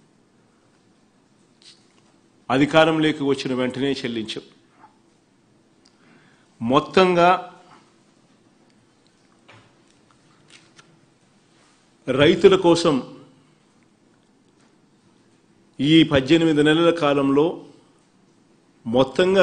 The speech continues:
రైతుల కోసం అక్షరాల అరవై ఒక్క వేల నాలుగు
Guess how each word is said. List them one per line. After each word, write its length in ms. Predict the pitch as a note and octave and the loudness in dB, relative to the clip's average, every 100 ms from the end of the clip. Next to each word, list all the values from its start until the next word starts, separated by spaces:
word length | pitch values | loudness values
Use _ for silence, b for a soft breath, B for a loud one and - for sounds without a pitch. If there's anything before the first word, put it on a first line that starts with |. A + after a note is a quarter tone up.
| D#3 | 4
రైతుల 280 | D3+ D3+ D#3 | 2 0 -2
కోసం 360 | D3+ D3 C#3+ C3+ | 2 0 0 -4
అక్షరాల 480 | B2+ - C#3+ C#3 C#3 C3+ B2 - - _ _ b b b - | -4 -4 0 0 2 2 0 -6 -20 _ _ b b b -8
అరవై 420 | A2 C3+ D#3 D#3+ D#3 D3 | 0 2 6 6 6 2
ఒక్క 240 | - C3 B2 | 0 -2 0
వేల 240 | B2+ B2+ B2+ C3 - - B B _ _ _ _ _ _ _ _ _ _ _ G#2+ | 0 2 0 0 -4 -16 B B _ _ _ _ _ _ _ _ _ _ _ -12
నాలుగు 600 | G#2 A2 C#3 D3+ D3+ | -8 -2 0 2 0